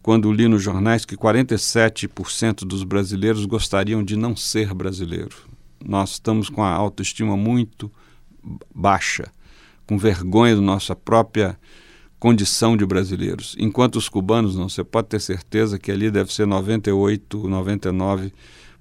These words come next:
por cento orgulho de ser cubano, até aqueles que estão fora de Cuba. Agora, é um país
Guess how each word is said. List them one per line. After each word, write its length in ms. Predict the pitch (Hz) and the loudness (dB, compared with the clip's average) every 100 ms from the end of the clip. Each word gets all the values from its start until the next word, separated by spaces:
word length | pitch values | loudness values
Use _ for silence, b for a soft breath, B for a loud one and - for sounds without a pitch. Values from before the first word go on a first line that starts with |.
| - | -8
por 160 | 98 | -6
cento 500 | - - 101 104 - 98 - - | -6 -2 0 0 -2 -8 -12 -6
orgulho 580 | 104 98 90 95 131 110 | -4 -2 -4 4 4 4
de 100 | 101 | 2
ser 160 | - 101 | -2 0
cubano, 360 | 98 104 113 | 0 2 2
até 200 | 104 147 | 2 0
aqueles 480 | 156 - 139 143 - | 0 4 4 4 0
que 80 | - | -8
estão 240 | - 107 | -2 -2
fora 320 | - 104 95 | 0 0 0
de 80 | 92 | -2
Cuba. 480 | - - 76 71 - - b b b b - | -6 -12 -10 -10 -14 -20 b b b b -2
Agora, 280 | 135 135 139 | 4 8 8
é 40 | |
um 60 | 175 | 6
país 680 | 185 170 175 196 - - | 6 8 8 4 0 -4